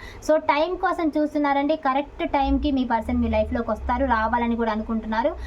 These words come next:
So, ఈ పర్సన్‌కి కొంత కా-, కోపంలో మాటలు అని ఉండొచ్చు, కానీ తర్వాత రియలైజ్ అయితే అవుతున్నారు. మీకు ప్రపోజ్ చేయాలని కూడా ఈ పర్సన్‌కి ఉంది. ఇక్కడ కొంతమంది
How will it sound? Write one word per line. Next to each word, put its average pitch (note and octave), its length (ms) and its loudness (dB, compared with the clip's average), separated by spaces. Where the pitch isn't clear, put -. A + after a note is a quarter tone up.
So, - 120 2
ఈ D4+ 80 2
పర్సన్‌కి D4+ 480 0
కొంత D4+ 200 2
కా-, C4+ 360 0
కోపంలో D4+ 680 4
మాటలు B3+ 360 2
అని A#3+ 140 2
ఉండొచ్చు, C4 380 0
కానీ C4+ 180 -2
తర్వాత A#3+ 340 -2
రియలైజ్ A#3+ 360 0
అయితే A#3 160 0
అవుతున్నారు. A#3 460 0
మీకు D4 200 2
ప్రపోజ్ D#4 580 2
చేయాలని C#4 420 4
కూడా C#4 160 2
ఈ C4+ 60 0
పర్సన్‌కి A#3 440 0
ఉంది. G#3+ 240 0
ఇక్కడ C#4+ 180 2
కొంతమంది C#4+ 360 2